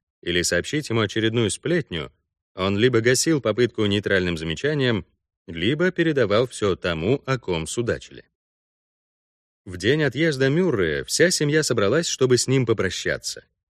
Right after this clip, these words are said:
Сестра выглядела успокоенной, как и их отец. Настроение в семье заметно изменилось. Через неделю Мюррей получил длинное письмо от матери. "Несмотря ни на что", — писала она в заключение, "твой последний приезд оказался на редкость удачным".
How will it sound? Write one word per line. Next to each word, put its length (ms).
Сестра 440
выглядела 480
успокоенной, 800
как 300
и 220
их 260
отец. 500
Настроение 560
в 40
семье 320
заметно 520
изменилось. 840
Через 260
неделю 440
Мюррей 380
получил 440
длинное 580
письмо 300
от 140
матери. 500
"Несмотря 420
ни 80
на 120
что", — 300
писала 340
она 160
в 40
заключение, 600
"твой 180
последний 440
приезд 340
оказался 500
на 140
редкость 560
удачным". 640